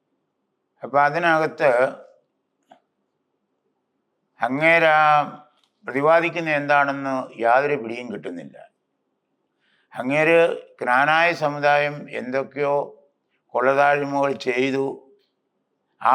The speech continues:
ഒരു വിധത്തിൽ ക്നാനായക്കാരെ മൊത്തം അടിച്ചമർത്തത്തക്ക വിധത്തിലുള്ള ഒരു സംസാരം അതിനകത്ത് കേൾക്കാനിടയായി.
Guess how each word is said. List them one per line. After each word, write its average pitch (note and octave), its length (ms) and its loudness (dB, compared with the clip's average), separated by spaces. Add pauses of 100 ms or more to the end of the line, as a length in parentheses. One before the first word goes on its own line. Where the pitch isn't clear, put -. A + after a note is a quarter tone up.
(120)
ഒരു D3 200 -2
വിധത്തിൽ C#3 420 -4 (200)
ക്നാനായക്കാരെ D3+ 840 0 (100)
മൊത്തം C3 400 -4 (280)
അടിച്ചമർത്തത്തക്ക C3 840 -4
വിധത്തിലുള്ള B2 540 -6 (320)
ഒരു A2 180 -8
സംസാരം A#2 500 -2 (100)
അതിനകത്ത് A2 360 -4
കേൾക്കാനിടയായി. G2 760 -6